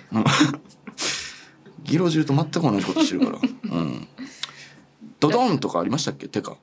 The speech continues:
Speaker 2: <laughs>
Speaker 1: どのタイミングで突っ込もうと思って忘れてたんですけど。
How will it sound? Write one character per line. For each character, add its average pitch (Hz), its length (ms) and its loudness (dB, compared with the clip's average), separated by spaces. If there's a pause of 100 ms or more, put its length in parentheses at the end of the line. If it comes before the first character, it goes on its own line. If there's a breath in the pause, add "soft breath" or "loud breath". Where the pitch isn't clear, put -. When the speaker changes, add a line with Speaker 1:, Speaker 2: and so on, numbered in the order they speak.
(140)
Speaker 2:
<laughs> - 920 -10
Speaker 1:
ど 117 140 0
の 202 120 0
タ 208 100 4
イ 208 40 4
ミ 202 60 2
ン 190 40 4
グ 190 60 4
で 190 60 4
突 - 140 -4
っ - 40 -14
込 170 100 2
も 175 80 2
う - 20 -4
と 117 80 0
思 98 80 0
っ 85 40 -6
て 78 100 -6
忘 110 400 -2
れ 135 60 2
て 135 100 -6
た 98 80 -6
ん - 40 -6
で - 20 -10
す - 60 -12
け - 60 -12
ど。 - 80 -18